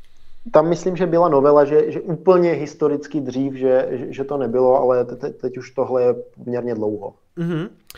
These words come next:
Speaker 2: Dobře, pojďme si projít asi, co, eh, případně hrozí těm, kteří to správně neudělají. To znamená, co hrozí za ne-, neodvedení, eh, daně, nějaký pokuty, nebo v jakém případě můžu jít třeba do vězení.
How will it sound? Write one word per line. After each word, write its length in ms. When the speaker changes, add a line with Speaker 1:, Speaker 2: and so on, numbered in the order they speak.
Speaker 2:
Dobře, 280
pojďme 300
si 180
projít 420
asi, 280
co, 640
eh, 380
případně 560
hrozí 840
těm, 260
kteří 440
to 320
správně 480
neudělají. 460
To 80
znamená, 340
co 240
hrozí 280
za 120
ne-, 180
neodvedení, 880
eh, 60
daně, 420
nějaký 440
pokuty, 760
nebo 200
v 100
jakém 260
případě 360
můžu 200
jít 120
třeba 220
do 120
vězení. 580